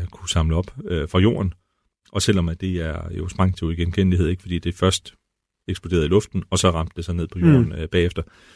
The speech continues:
Speaker 1: så kan man jo møjsommeligt, så bygger man simpelthen flyet op igen på sådan et, øh,
Speaker 2: Okay.
Speaker 1: ståltrådsskelet.
Speaker 2: Ja.
Speaker 1: Det gjorde man også i, øh, i Danmark, øh, efter, øh,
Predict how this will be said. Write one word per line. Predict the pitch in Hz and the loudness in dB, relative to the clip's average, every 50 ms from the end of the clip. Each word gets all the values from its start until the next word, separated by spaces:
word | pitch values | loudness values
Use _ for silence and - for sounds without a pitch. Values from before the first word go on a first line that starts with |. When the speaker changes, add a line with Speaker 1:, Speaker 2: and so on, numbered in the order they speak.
| _ _ _ | _ _ _
Speaker 1:
så | - - | -8 -8
kan | - - 117 104 95 | -4 0 -2 0 0
man | 90 85 82 80 | -2 -4 -4 -4
jo | 80 78 76 - - _ | -4 -6 -6 -8 -10 _
møjsommeligt, | 107 98 87 87 - - 110 98 95 92 87 82 - | 0 2 2 2 4 4 4 4 4 2 0 -2 -4
så | - - - 92 | -6 -10 -10 -10
bygger | 90 - 110 107 104 117 | 0 2 2 4 4 4
man | 95 82 80 90 | 2 2 0 -2
simpelthen | - 101 98 92 85 90 90 90 | 0 2 2 4 4 4 4 2
flyet | - - 104 101 98 - | 4 4 4 4 4 2
op | - - - - | 0 -2 -4 -4
igen | 92 - - 85 92 92 - _ _ _ _ _ _ _ _ | 0 2 2 2 2 0 -4 _ _ _ _ _ _ _ _
på | - 95 | -10 -6
sådan | - 95 87 78 | -4 -2 -4 -4
et, | 73 - - | -6 -8 -10
øh, | 78 | -4
Speaker 2:
Okay. | - 160 | -2 0
Speaker 1:
ståltrådsskelet. | 143 90 95 101 - - 85 - - - - 85 76 64 - - - - _ _ _ - | 2 2 0 0 -2 -6 -8 -8 -8 -8 -8 -8 -6 -8 -10 -12 -14 -20 _ _ _ 4
Speaker 2:
Ja. | 151 131 110 - _ _ _ _ _ _ _ _ _ _ _ _ _ _ _ - | 4 4 4 2 _ _ _ _ _ _ _ _ _ _ _ _ _ _ _ -10
Speaker 1:
Det | 92 | -2
gjorde | 87 110 104 90 | 2 2 4 4
man | 87 85 | 2 2
også | 82 87 90 - | 0 0 -2 -2
i, | 92 80 78 | -2 -4 -4
øh, | 73 76 76 - _ _ _ _ _ - - _ _ _ - | -6 -6 -8 -10 _ _ _ _ _ -20 -20 _ _ _ -6
i | 98 | -2
Danmark, | - 92 85 90 110 113 101 - - - - - | 0 2 2 2 0 -2 -2 -4 -8 -14 -8 -4
øh, | 90 82 80 80 80 85 85 85 82 82 82 82 85 85 - - - | -2 -2 -2 -2 -2 -2 0 0 0 0 0 0 0 -2 -4 -4 0
efter, | 87 82 - - - 95 87 80 82 85 85 87 87 85 | 0 0 0 0 2 2 4 4 4 2 0 -2 -2 -2
øh, | 82 82 - - 78 | -2 -2 -2 -2 -2